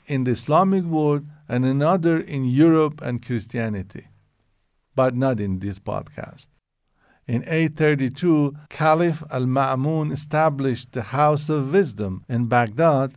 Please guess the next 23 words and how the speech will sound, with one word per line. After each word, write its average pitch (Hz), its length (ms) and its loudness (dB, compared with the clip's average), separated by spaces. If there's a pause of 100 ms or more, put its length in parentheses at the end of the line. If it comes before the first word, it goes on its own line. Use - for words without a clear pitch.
(120)
and 117 320 -2
gathered 165 640 4
scholars 127 640 2
to 143 120 -6
translate 156 840 0 (120)
ancient 151 640 -2
Greek 151 340 2
learning 135 600 2
into 127 360 -2
Arabic. 107 760 -4 (200)
In 131 280 -6
eight 190 320 0
forty-three, 170 1000 -2 (320)
Treaty 196 540 0
of 127 220 0
Verdun 113 760 2
divided 147 680 2
Charlemagne's 147 720 2
empire 143 640 2
into 117 300 -4
three 175 380 0
west-east 147 1040 0
portions, 156 640 -2